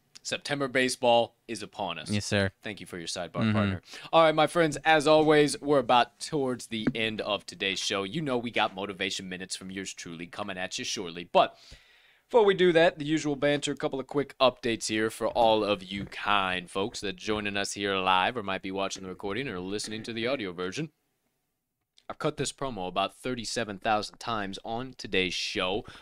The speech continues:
Speaker 1: but Wise Words episode number two drops very shortly,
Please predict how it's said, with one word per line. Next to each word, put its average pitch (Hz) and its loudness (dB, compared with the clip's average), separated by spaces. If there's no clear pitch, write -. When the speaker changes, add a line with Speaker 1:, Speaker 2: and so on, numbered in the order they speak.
Speaker 1:
but 160 2
Wise 170 6
Words 160 4
episode 165 2
number 165 2
two 160 6
drops 143 2
very 113 2
shortly, 92 -4